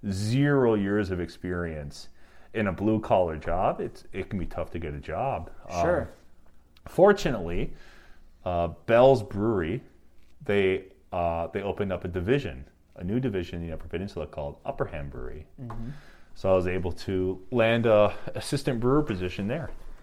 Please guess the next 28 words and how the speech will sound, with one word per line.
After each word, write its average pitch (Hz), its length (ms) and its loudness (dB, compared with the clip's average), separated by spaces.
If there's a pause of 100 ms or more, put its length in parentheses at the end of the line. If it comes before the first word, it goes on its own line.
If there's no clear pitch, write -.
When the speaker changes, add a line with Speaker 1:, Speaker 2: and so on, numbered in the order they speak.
(280)
Speaker 2:
So 139 380 0 (1200)
how 175 200 4
did 175 140 4
that 151 260 -2
feel 143 260 2
for 131 320 2
you? 123 480 -2 (360)
Did 135 300 -4
it 131 120 -4
feel 147 240 0
kinda 151 300 0
like 131 280 2
full 127 240 2
circle? 135 520 -2
Like, 120 260 0 (760)
you 127 60 -8
know, 123 80 -6
you've, 120 320 -6
you've 120 240 -8 (420)
been 131 160 0
around 135 280 0
the 131 60 0
world 123 300 2
and 123 140 -2
back 107 300 -4
again, 151 420 -2
like, 120 260 -4
to, 117 320 0